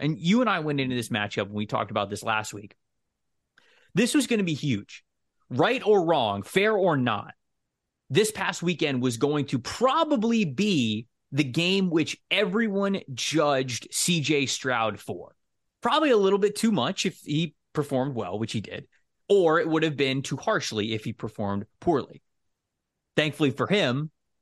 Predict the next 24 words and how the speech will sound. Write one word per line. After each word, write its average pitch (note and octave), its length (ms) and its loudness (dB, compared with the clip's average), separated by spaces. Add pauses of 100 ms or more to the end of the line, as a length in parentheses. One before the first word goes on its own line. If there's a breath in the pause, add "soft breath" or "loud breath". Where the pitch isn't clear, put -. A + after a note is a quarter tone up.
(120)
he E3 140 0
performed D3+ 520 0 (200)
extremely C3+ 840 0
well. G#2+ 360 -10 (380)
I, B2+ 120 -12 (100)
Connor, F#3 240 2
I E3+ 100 0
really E3 300 2
do D3 160 0
believe B2 420 2
that G#2+ 200 -4 (600)
Marvin, E3 460 2
if D3+ 100 0
Marvin F#3+ 300 0
Harrison F3+ 340 0
Junior C#3+ 260 0
is A#2+ 120 0
in C3+ 80 -2
that C3 160 0
entire A#2+ 320 -2
game, A#2+ 360 -2
Ohio A#2 280 -2
State A2+ 260 -4
wins. G2+ 340 -4